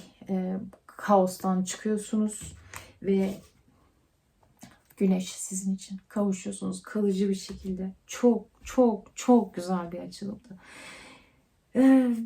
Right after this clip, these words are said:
bir his olarak da hissettim bu sefer canlar. Hani, e, hani şöyle özetlemek istiyorum. Sizin yapmanız gereken hiçbir şey yok.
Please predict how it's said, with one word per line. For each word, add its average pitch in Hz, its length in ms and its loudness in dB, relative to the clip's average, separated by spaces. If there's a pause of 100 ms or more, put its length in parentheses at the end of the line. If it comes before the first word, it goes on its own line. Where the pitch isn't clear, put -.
bir 247 80 0
his - 320 -4
olarak 247 420 4
da 202 60 0
hissettim 202 640 0
bu 190 60 2
sefer 185 420 -8
canlar. 185 480 -8
Hani, 226 300 0
e, 214 260 -4
hani 254 480 4
şöyle 285 360 4
özetlemek 208 580 2
istiyorum. 196 320 -6
Sizin 247 420 4
yapmanız 226 420 2
gereken 208 380 2
hiçbir 202 300 -2
şey 190 180 -10
yok. 185 80 -12